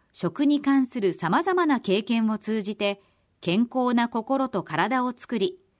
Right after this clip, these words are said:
人と人との絆を深めることで、健康な人づくり、地域づくりにつながるものであり、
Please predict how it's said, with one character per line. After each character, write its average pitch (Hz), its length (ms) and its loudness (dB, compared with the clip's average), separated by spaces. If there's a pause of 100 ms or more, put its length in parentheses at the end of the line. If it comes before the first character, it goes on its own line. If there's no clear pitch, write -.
(280)
人 - 300 -2
と 339 160 2
人 330 240 -2
と 320 120 0
の 233 140 2
絆 240 480 0
を 302 40 0
深 302 220 -2
め 302 120 0
る 277 100 -2
こ 240 120 -4
と 240 120 -4
で、 202 220 0 (560)
健 226 280 2
康 254 280 2
な 233 160 2
人 240 220 -4
づ 240 180 -4
く 208 160 -4
り、 156 200 -4 (120)
地 247 220 -2
域 349 140 2
づ 359 140 4
く 339 120 0
り 294 100 2
に 233 140 4
つ - 120 -6
な 185 120 2
が 254 100 2
る 269 100 2
も 262 140 4
の 269 120 4
で 233 140 0
あ 226 80 0
り、 190 240 0